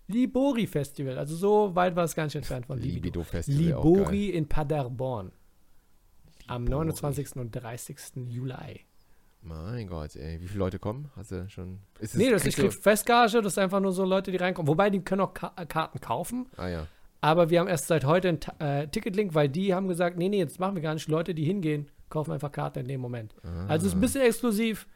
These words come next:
Speaker 1: Ich zieh mein Ding durch, ob Leute da sind oder nicht. Die haben ihr
Speaker 2: Geil.
Speaker 1: eigenes System. I don't
Speaker 2: Gut.
Speaker 1: care, I don't judge.
Speaker 2: Gu-, gute Festgage? Gute Festgage.
Speaker 1: Ach, Eli und Kim.
Speaker 2: Ist okay.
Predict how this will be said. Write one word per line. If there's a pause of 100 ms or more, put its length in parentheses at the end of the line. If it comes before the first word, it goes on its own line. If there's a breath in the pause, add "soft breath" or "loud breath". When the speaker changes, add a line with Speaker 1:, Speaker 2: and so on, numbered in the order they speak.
(360 soft breath)
Speaker 1:
Ich
zieh
mein
Ding
durch,
ob
Leute
da
sind
oder
nicht.
Die
haben
ihr
Speaker 2:
Geil.
Speaker 1:
eigenes
System.
I
don't
Speaker 2:
Gut.
Speaker 1:
care,
I
don't
judge. (100)
Speaker 2:
Gu-,
gute
Festgage?
Gute
Festgage. (520 loud breath)
Speaker 1:
Ach,
Eli
und
Kim. (1080 loud breath)
Speaker 2:
Ist
okay.